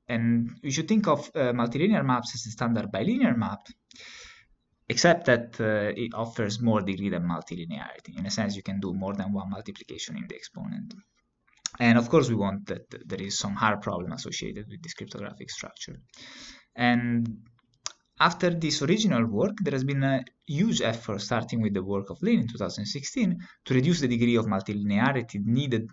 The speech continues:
in order to construct obfuscation. And this is... Um, The motivation behind this work is to sort of reduce,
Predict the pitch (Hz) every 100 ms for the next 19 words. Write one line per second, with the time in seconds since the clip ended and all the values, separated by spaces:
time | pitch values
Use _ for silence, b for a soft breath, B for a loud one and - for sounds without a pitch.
0 | - 104 90 92 92 82 - - 78 -
1 | - - - - - - - B B B
2 | B B - 123 120 120 120 - - -
3 | _ - 151 202 190 147 139 - - 104
4 | 92 87 95 95 87 - - - _ _
5 | _ _ _ _ _ - - _ 127 120
6 | 104 104 117 139 185 165 131 131 156 175
7 | - 226 135 123 - - 117 117 - -
8 | 147 139 117 117 - - 110 113 156 127
9 | -